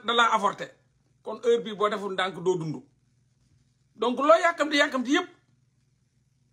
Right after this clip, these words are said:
xaar nga processus boobu neuf mois bi pour nga mun a mat nit. Nga jóge ci fœtus,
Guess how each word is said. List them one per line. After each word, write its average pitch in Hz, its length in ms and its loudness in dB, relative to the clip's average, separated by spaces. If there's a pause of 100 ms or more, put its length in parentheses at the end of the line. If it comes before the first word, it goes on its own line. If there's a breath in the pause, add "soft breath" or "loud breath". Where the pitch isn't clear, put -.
(120)
xaar 269 280 4
nga 247 120 0
processus 240 580 -4
boobu 247 400 4 (240)
neuf 254 420 -2
mois 233 300 0
bi 220 100 -6
pour 233 160 -8
nga 226 140 -2
mun 226 140 -4
a 220 60 4
mat 214 220 -2
nit. - 500 -10 (1000)
Nga 185 160 -4
jóge 208 240 -2
ci - 80 -8
fœtus, 254 560 -4